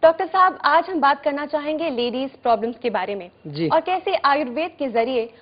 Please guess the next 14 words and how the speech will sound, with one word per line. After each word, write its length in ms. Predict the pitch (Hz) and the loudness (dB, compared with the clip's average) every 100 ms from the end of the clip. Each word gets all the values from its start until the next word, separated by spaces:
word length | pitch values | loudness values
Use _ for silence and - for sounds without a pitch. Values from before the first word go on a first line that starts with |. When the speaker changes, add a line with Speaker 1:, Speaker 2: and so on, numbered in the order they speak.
| - | 4
Speaker 1:
वो 80 | 311 | 4
अपनी 220 | 311 330 | 6 0
डेली 280 | 277 320 359 | 2 0 2
लाइफ 300 | 320 311 320 | 2 2 -2
में 140 | 330 | -2
कंफर्ट 420 | 277 254 262 240 | -2 -2 -2 -2
ला 100 | 226 | -2
सकती 340 | 208 220 - 226 | -4 -8 -6 -8
हैं। 160 | 196 _ | -8 _
Speaker 2:
जी। 180 | 156 160 | -8 -6
Speaker 1:
पर 280 | - - 381 | -6 -2 0
उसके 280 | 370 - 403 | 0 0 0
पहले 380 | 285 233 240 - - - | 2 0 0 -4 -12 -4
हम 180 | 294 | -2